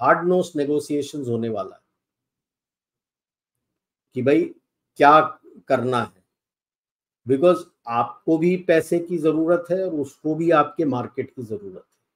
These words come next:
और आपने बोला है आत्मनिर्भरता, काफी कंपनी अब ये आपके यहाँ आके बनाने लगी।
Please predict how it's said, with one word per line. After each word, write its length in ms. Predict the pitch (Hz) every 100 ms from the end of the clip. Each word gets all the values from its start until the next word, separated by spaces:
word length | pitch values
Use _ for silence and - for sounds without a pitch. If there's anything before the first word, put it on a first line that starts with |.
| _ _ _ _ _ _ _ _ _ _
और 60 | 113
आपने 340 | 113 131 165
बोला 260 | 156 156 165
है 120 | 190 -
आत्मनिर्भरता, 920 | 123 - 143 131 117 104 110 - - -
काफी 280 | 139 143 214
कंपनी 380 | 220 208 202 214
अब 200 | 196 185
ये 60 |
आपके 340 | 160 147 - 170
यहाँ 300 | 156 160 156
आके 140 | 156
बनाने 360 | 135 123 120 117
लगी। 340 | 110 101 104